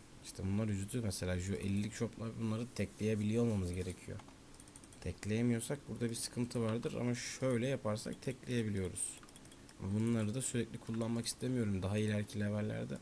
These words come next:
daha çok işimize yarayacak onlar. Şu an event de bittiği için elde belli sayıda var. Fazla da yok. Ben yerden düşenleri toplamıştım. Evet şu an onları basınca şey yapabilir. Devil'ı basınca zaten tekliyor.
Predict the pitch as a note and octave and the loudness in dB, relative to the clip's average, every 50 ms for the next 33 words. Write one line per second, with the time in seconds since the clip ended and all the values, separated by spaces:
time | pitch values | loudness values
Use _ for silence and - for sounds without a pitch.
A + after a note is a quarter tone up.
0 | - - - - - - - - - - - F#2+ F#2 - A2 G2+ F#2+ - - F#2 | -8 -12 -14 -16 -18 -18 -18 -20 -10 -2 0 0 2 2 0 0 0 0 0 0
1 | F2+ F2 F2 F2 F2 F2 E2+ F2 F#2 F2+ - - G#2+ A2 A#2+ C3 C#3 C#3+ - - | 0 2 2 2 0 0 0 -2 -2 -4 -2 -2 -2 0 0 -2 -2 -4 -8 -14
2 | - - - - - - G#2 G#2+ A2+ A#2+ A#2 - A#2 A2+ A#2+ A#2+ - - - F3 | -14 -8 -6 -6 -2 0 2 4 4 2 2 2 0 0 0 -2 -2 -4 -2 -2
3 | - - - - - - - - - - - - - - - G2+ G2+ G#2+ A2 A2 | -2 -4 -4 -8 -14 -14 -16 -16 -16 -16 -16 -16 -8 -4 0 2 2 2 2 2
4 | G#2+ A2 G#2+ A2 A#2 A#2+ - G2 F#2+ F2+ F2+ F#2+ A2+ C3 - - - - - - | 2 2 2 2 2 0 0 0 0 2 2 0 -2 -2 -4 -8 -12 -14 -14 -14
5 | - - - - - - - - F2+ F2 F2+ F#2 F2 F#2+ G2+ - - - - - | -16 -16 -16 -18 -16 -8 -4 -2 -2 0 0 0 0 0 -2 -2 -4 -10 -16 -18
6 | - - - - - - - - - - - - - F2+ G2 G2+ G2 F#2+ G2 G#2 | -18 -20 -20 -20 -18 -18 -20 -20 -20 -20 -14 -8 -4 0 2 4 4 4 4 4
7 | G#2 G#2 G2+ - - G2+ G#2 G#2 G#2+ G#2 - E2 - - E2+ E2+ E2 - - - | 4 4 4 2 2 2 4 2 2 0 -2 -6 -4 -4 -4 -4 -4 -6 -8 -10
8 | - - - - - - - - - - - - - - - - - - - - | -12 -12 -14 -16 -16 -16 -16 -16 -16 -16 -16 -16 -16 -16 -16 -16 -18 -18 -18 -18
9 | - - - - - - - - A#2 A2+ G#2+ - - - C3 C3 C3+ C#3 C#3 C#3+ | -20 -20 -20 -20 -20 -16 -8 -4 -2 -2 -2 0 2 2 2 2 2 2 2 4
10 | C#3+ C#3+ D3 D3 D3 - - E3+ E3 F#3 F#3 F3+ - F3 E3+ E3+ E3+ E3 D3 G#2 | 4 4 2 2 0 0 0 0 2 0 0 2 2 2 2 2 2 2 2 4
11 | G2+ A2+ A2+ A#2+ B2 B2+ B2 B2+ B2 A#2+ C#3+ C#3+ B2+ B2 B2+ B2+ D3 B2+ - - | 4 4 4 4 4 4 2 2 0 2 2 2 2 2 2 2 0 -2 0 0
12 | F#2 F2 - A#2 A#2+ D3+ F#3 | -2 -2 -2 -4 -2 0 0